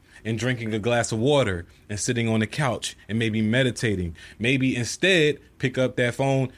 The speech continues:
hit that alarm clock, turn it off, and then get up and go for a walk. But do not pick up that phone to start scrolling on social media, checking your calendar, checking your email.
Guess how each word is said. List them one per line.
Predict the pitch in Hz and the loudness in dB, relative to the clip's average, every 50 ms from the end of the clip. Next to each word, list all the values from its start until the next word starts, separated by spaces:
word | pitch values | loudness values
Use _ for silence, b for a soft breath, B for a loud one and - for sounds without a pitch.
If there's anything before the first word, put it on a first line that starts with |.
| B - | B -2
hit | - 135 127 - | -2 -2 0 2
that | 131 131 131 120 - - - - | 2 2 2 2 -2 -6 -8 -4
alarm | 120 117 113 123 135 147 156 156 156 156 | -2 0 2 2 4 4 4 4 2 2
clock, | - 180 160 160 156 - - - _ _ _ | 2 2 2 2 0 -2 -8 -16 _ _ _
turn | - 139 139 139 | -2 0 2 2
it | 143 143 | 4 4
off, | 151 170 185 190 190 185 - B B B B B | 4 4 4 4 2 0 -4 B B B B B
and | 127 131 135 | -2 0 0
then | 131 127 | 0 2
get | 117 143 139 | 2 4 4
up | 143 - - | 2 2 0
and | 123 113 | 0 0
go | 127 131 | 0 0
for | 123 - - 127 120 | 0 0 0 0 0
a | 113 | 0
walk. | 104 113 143 143 113 - - B B B B B | 0 2 2 0 0 -2 -6 B B B B B
But | 131 120 113 101 | -4 -4 -2 -2
do | 110 120 110 | 0 0 2
not | 110 127 147 170 156 - | 2 2 2 0 0 0
pick | - 165 147 - 147 | -2 -2 0 0 -2
up | 135 127 | -2 0
that | 127 123 120 - | -2 -2 -2 -2
phone | - 156 160 156 147 135 127 127 | 0 0 2 2 2 0 -2 -4
to | - 131 | -6 -8
start | 117 - - 131 113 107 | -8 -4 -2 -2 -2 -2
scrolling | - - - 151 160 160 151 143 139 | -6 -4 -2 0 0 2 2 0 0
on | 131 131 | 0 -2
social | 131 - 139 135 135 - 123 | 0 -2 -2 -2 -2 -2 -2
media, | 127 139 147 143 135 120 110 101 | 0 2 2 2 2 2 0 -2
checking | - - - 156 143 - 147 | -2 -2 -2 -2 -2 0 0
your | 131 127 | 0 -2
calendar, | 127 - - 147 143 135 123 110 107 107 | -2 -2 -2 -2 0 0 -2 -2 -2 -4
checking | - - 143 135 - 135 131 | -2 -2 -2 -2 0 -2 -4
your | 113 - 143 | -2 -2 -2
email. | 165 156 135 113 101 | 0 0 0 0 -2